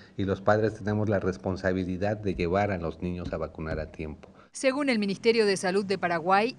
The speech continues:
Speaker 2: el neumococo es responsable de unos setecientos casos de neumonía por año y unos cien casos de meningitis. Entre los pacientes con meningitis,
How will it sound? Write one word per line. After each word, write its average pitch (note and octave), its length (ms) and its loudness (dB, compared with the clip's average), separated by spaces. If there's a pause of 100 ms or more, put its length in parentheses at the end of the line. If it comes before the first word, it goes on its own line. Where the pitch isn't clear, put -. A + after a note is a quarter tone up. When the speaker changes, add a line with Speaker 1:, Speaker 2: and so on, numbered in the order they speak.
Speaker 2:
el A3 160 -2
neumococo G#3+ 720 0
es F3+ 140 0
responsable F#3+ 720 0
de F#3 100 2
unos B3+ 380 -2
setecientos B3 800 -2
casos B3+ 400 0
de G#3 120 -2
neumonía G#3 540 0
por G#3+ 200 2
año G#3 380 2 (260)
y A#3+ 100 -4
unos C4+ 380 0
cien D4 380 -2
casos G3+ 420 0
de F3 100 -4
meningitis. G3+ 840 -4 (360)
Entre F3+ 260 0
los F3 120 -2
pacientes F3 480 -2
con F3 160 -2
meningitis, G#3 720 -2